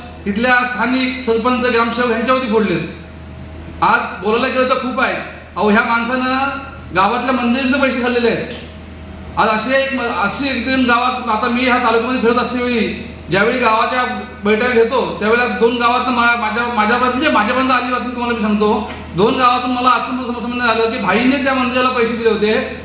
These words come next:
दुरुस्त करायला आणि ह्या माणसानं तिथल्या स्थानिक लोकांकडनं पैसे जमवून घेतलेले आहेत. म्हणजे शासकीय पैसे खर्च केलेले आहेत आणि स्थानिक लोकांना पैसे घेतलेले आहेत. असं देवाचाही पैसा या माणसानं सोडलेला नाही. ह्या माणसाकडे आपण अपेक्षा काय करायची?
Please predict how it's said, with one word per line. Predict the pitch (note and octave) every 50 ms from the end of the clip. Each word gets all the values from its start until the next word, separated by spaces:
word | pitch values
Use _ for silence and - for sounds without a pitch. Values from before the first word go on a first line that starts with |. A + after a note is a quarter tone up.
| -
दुरुस्त | G3 A3 A3 A3 A#3
करायला | A3+ G#3+ G3 F#3 F#3 F#3 F#3+ F#3+ G3 - - - - - - - - - - -
आणि | F#3 G3+ A3+
ह्या | G3+ G#3+ B3 C4+
माणसानं | B3+ B3+ B3 A3+ A3+ A#3+ A#3 A3+ A3+ A#3 A#3+ C4 B3+ - - - - - G#3
तिथल्या | G#3 G#3+ A#3 B3 B3+ C4
स्थानिक | - G#3+ G#3+ G#3+ A#3 C4+ C#4+
लोकांकडनं | C#4 B3+ C4+ C#4 C#4 C#4 C#4 D4 C#4+
पैसे | C#4 C4 G#3+ - B3+
जमवून | C4+ C4 C4 C#4 C#4 C#4+ C#4+ C#4+ - - - - - - - - - - -
घेतलेले | G#3 A#3 A3+ C4 C#4 C4+
आहेत. | A#3+ F#3+ D#3 D3+ - - - - -
म्हणजे | F#3+ G#3+ A3+ G#3+
शासकीय | G#3 G3 - - - C4+
पैसे | C4 C4 B3 C#4+
खर्च | C#4 A#3+ C4 B3+ B3+
केलेले | C4+ B3+ C4+ C#4 C#4 C#4 D4
आहेत | D#4 D#4 D4+ -
आणि | B3 C4 -
स्थानिक | - A#3+ B3+ C#4
लोकांना | C#4+ C#4 D4+ D4 C#4+ C#4
पैसे | D4 C#4+ B3+ B3+
घेतलेले | A#3+ B3+ G#3+ G#3 G#3+ G3+ F#3
आहेत. | D#3 - - - - - - - - - - - - - -
असं | - F3 - B3+ C4 A3+
देवाचाही | A#3 A3+ A3 B3 C4+ - D4+ D4+
पैसा | C4 C#4+ C#4 - C#4
या | C#4+ C#4+
माणसानं | C4+ B3 B3+ C#4 C4
सोडलेला | G#3 B3 A#3 A#3 B3 B3 A#3+
नाही. | A#3 G#3+ G3 F#3+ F#3+ G#3 - - - - -
ह्या | - G#3 A#3+
माणसाकडे | B3+ B3+ B3+ B3+ C4 C#4 C#4+ C#4+
आपण | C#4+ C#4 D4
अपेक्षा | C#4+ C#4 C#4 C#4 B3+ D4 C#4+ D4
काय |
करायची? | C#4+ C4+ B3+ G#3+ F3 E3